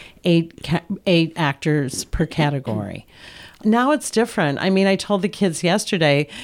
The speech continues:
you could go for a commercial and be up against a hundred people per ca-, and a hundred actors per category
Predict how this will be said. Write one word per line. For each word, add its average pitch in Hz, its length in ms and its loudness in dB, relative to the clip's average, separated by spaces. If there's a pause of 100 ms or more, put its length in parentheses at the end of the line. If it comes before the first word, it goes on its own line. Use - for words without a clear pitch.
(180)
you 269 140 2
could 320 180 2
go 196 160 4
for - 160 -2
a 175 60 2
commercial 190 500 0
and 175 100 2
be 170 280 2
up 170 180 0
against 160 400 0
a 170 60 2
hundred 180 560 0
people 135 320 -4
per - 140 -8
ca-, - 200 -6
and 160 160 2
a - 40 -2
hundred 160 420 0
actors 135 420 -2
per - 140 -6
category - 680 -6